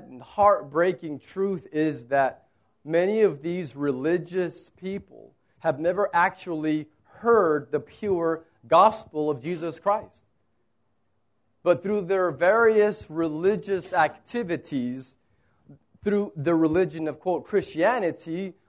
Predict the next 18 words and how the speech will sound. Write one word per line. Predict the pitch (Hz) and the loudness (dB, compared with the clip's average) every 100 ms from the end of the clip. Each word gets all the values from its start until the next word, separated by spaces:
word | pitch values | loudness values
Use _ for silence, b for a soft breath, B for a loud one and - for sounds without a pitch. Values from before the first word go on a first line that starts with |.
| _ | _
they | 156 170 | -2 -2
are | 165 | -2
trying | - 208 226 208 | -2 0 0 -2
to | - 180 - | -10 -10 -4
earn | 180 190 190 190 143 | 0 0 0 -4 -4
their | 170 175 165 165 _ _ | -2 -2 -4 -8 _ _
salvation. | - 139 131 175 180 - - _ _ _ _ _ _ _ _ _ _ _ _ | -4 -2 0 -2 -4 -12 -20 _ _ _ _ _ _ _ _ _ _ _ _
Now, | 165 165 | 2 6
there | 170 | 6
are | 165 | 6
others | 175 240 190 214 240 - | 8 8 6 4 0 -4
of | 151 143 | 0 0
this | 151 | -2
two | - 190 | -4 -6
point | 160 147 | -2 0
one | 147 131 | 0 0
billion | 160 180 160 156 180 | 2 4 4 0 2
that | 170 170 - | 2 2 -2